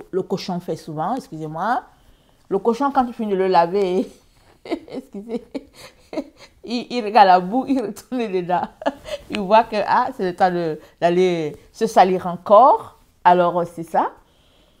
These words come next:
Alors, il y en a qui ont fait ça et qui continuent de le faire.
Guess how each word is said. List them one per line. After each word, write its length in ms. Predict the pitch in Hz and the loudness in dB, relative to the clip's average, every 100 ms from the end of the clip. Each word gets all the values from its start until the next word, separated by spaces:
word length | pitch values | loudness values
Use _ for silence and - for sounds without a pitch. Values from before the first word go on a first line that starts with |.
| _ | _
Alors, 160 | 294 370 330 | -2 0 0
il 60 | |
y 40 | 381 | 0
en 80 | |
a 100 | 320 | -2
qui 120 | 330 226 | -6 -6
ont 100 | 190 | -6
fait 160 | 202 | -8
ça 380 | 196 285 277 - _ _ _ _ _ - | -8 -6 -6 -6 _ _ _ _ _ -4
et 120 | 202 | -4
qui 120 | 277 | -4
continuent 480 | 269 - 320 - 262 | -6 -6 -6 -2 -2
de 60 | 165 | -2
le 100 | 170 | -4
faire. 400 | - 247 95 | -6 -8 -8